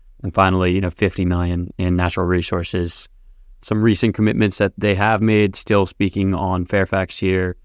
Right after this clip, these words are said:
they committed to Winchurch Capital Partners Fund six, that is a middle market buyout strategy, about five million. Focus Senior Housing Fund, Opportunistic Real Estate, eight point seven five million.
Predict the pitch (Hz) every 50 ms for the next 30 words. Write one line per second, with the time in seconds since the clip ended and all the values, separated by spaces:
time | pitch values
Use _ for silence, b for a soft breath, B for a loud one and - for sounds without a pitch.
0 | - - - - - - - 92 - - 110 104 95 95 92 87 - - 101 95
1 | 95 92 92 92 101 104 101 - - 104 95 - - - 95 90 - 104 95 -
2 | - 101 95 98 98 95 92 - - - 95 92 92 87 - - - 120 113 -
3 | - - - - - 98 92 90 95 92 90 92 95 92 92 92 92 92 - 95
4 | 82 - 95 92 90 92 92 90 90 - - - - 95 90 90 90 90 107 147
5 | 147 135 95 87 87 78 - _ - 107 107 104 110 110 107 107 104 101 98 -
6 | - - - - _ - 113 110 - - 110 101 - - - - - - - 113
7 | 104 101 101 95 95 98 101 95 98 98 90 - 104 98 98 98 98 92 90 -
8 | - - 92 - - - - 92 87 90 - 92 - 113 120 123 120 - - -
9 | 110 107 - - - - _ _ - 98 - - - _ - - 92 98 - -
10 | 95 90 92 92 90 - 95 92 92 90 98 92 90 92 90 87 90